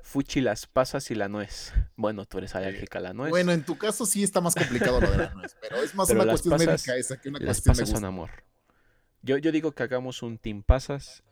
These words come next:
Speaker 1: y un team antipasas. O un team no
Speaker 2: Mm,
Speaker 1: pasas.
Speaker 2: estoy de acuerdo.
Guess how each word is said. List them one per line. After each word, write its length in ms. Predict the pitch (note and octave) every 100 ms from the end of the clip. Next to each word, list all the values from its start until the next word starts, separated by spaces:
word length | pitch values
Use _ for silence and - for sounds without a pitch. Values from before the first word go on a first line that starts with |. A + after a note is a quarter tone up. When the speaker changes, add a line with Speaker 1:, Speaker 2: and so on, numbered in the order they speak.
| -
Speaker 1:
y 120 | A2
un 160 | G#2+ G2+
team 340 | A2+ A2 A2+ - -
antipasas. 920 | A2 G2+ F#2+ G2+ - - - - _ _ _ _ _ _ _ _
O 120 | G#3+
un 100 | G#3
team 200 | G#3 A3
no 100 | B3
Speaker 2:
Mm, 20 | A#3
Speaker 1:
pasas. 320 | A#3 A3+ G#3+
Speaker 2:
estoy 240 | E3+ F#3
de 60 | F3
acuerdo. 440 | - C3 B2 B2